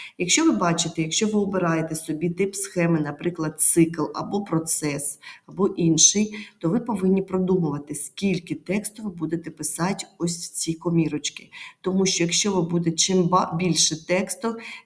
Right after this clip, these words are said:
тим він буде менше шрифт. І це вже не буде дуже читабельно. Тобто вже буде, о, якщо ви дивитеся через телефон, це буде вже не є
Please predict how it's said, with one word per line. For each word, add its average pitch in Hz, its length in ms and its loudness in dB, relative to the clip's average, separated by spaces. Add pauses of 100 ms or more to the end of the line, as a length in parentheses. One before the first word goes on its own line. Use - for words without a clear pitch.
тим 165 220 4
він 208 240 2
буде 175 360 -2
менше 170 500 2
шрифт. 165 440 -2 (320)
І 160 80 -6
це 240 200 0
вже 208 220 0
не 160 100 2
буде 175 300 -2
дуже 170 320 0
читабельно. 156 840 0
Тобто - 320 -6
вже 208 240 0
буде, 170 400 0 (380)
о, 156 200 -2
якщо 156 340 0
ви 165 80 6
дивитеся 160 460 -2
через 151 300 -2
телефон, 202 640 -2
це - 160 -8
буде 180 300 -4
вже 165 440 0 (480)
не 151 240 2
є 170 540 2